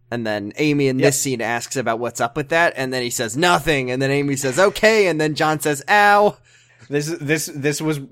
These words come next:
Speaker 2: where I gave my cool teen moment to John's actors because they were smiling so big and it was really funny.
Speaker 1: Um, okay, now we have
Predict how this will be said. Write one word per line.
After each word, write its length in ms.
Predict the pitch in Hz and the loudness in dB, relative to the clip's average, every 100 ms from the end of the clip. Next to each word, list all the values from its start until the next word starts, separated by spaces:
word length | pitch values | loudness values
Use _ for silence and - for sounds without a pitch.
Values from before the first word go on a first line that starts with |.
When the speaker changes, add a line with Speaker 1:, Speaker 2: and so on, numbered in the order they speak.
| - | -16
Speaker 2:
where 340 | 139 127 123 | -6 -2 0
I 100 | 120 | 0
gave 280 | 117 117 117 | 0 -4 -2
my 160 | 113 | -4
cool 200 | 113 117 | -6 -6
teen 220 | 110 120 107 | -6 -6 -6
moment 320 | 104 107 107 | -6 -8 -8
to 120 | 120 | -10
John's 400 | 101 110 104 101 | -8 -4 -4 -4
actors 460 | 92 92 - 98 - | -6 -6 -6 -10 -10
because 380 | 101 - 101 101 | -12 -8 -10 -6
they 120 | 107 | -6
were 140 | 104 | -4
smiling 680 | 107 - - 113 107 104 104 | -6 -8 -8 -6 -4 -6 -8
so 460 | 101 - - 110 107 | -8 -8 -6 -4 -6
big 300 | 101 101 101 | -6 -8 -8
and 100 | 101 | -10
it 60 | |
was 160 | 98 90 | -12 -14
really 320 | 85 90 90 | -14 -14 -14
funny. 400 | - 85 85 98 - _ 127 | -14 -14 -14 -14 -16 _ -4
Speaker 1:
Um, 320 | 131 127 123 _ - | -2 -2 -8 _ -10
okay, 280 | 131 117 110 | -8 -6 -6
now 260 | 123 143 | -2 0
we 80 | 147 | 0
have 320 | 151 135 - | -2 -4 -8